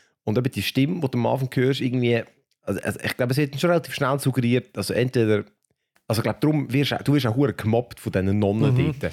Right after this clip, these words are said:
Speaker 2: Mhm.
Speaker 1: Und, ähm, es wird dann, glaube ich, schon relativ schnell klar, auch das Game ist so ein bisschen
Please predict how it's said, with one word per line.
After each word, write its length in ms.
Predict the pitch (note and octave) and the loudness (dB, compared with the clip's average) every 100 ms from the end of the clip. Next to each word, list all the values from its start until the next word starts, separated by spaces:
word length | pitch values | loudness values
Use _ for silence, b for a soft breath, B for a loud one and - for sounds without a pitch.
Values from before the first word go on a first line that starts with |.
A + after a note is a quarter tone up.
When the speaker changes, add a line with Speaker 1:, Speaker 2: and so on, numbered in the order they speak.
| - A2+ | -8 -6
Speaker 2:
Mhm. 320 | G#2+ A2+ A#2 | -4 -4 -4
Speaker 1:
Und, 260 | - A#2 - B B B B - | 0 -2 -2 B B B B -4
ähm, 540 | A2 F#2+ G2+ G#2+ G#2+ _ _ _ _ - D#2 D2+ - C3 | -2 0 0 -2 -6 _ _ _ _ -20 -20 -18 -16 -12
es 260 | A#2 C3 | -4 0
wird 180 | E3+ - | 0 0
dann, 80 | C3+ | -2
glaube 180 | C3 - | -2 2
ich, 40 | |
schon 100 | D3 | 2
relativ 240 | D3 C3 | 2 0
schnell 220 | - B2+ C3 | -2 -2 0
klar, 340 | - A#2+ A#2 | 0 0 0
auch 60 | A#2 A#2+ G2+ | 0 -2 -2
das 180 | A#2 - | -6 -2
Game 220 | A#2 A#2+ | 0 0
ist 100 | A2+ | 2
so 100 | A2+ | 0
ein 40 | G#2+ | 2
bisschen 280 | G#2 G2 | 2 0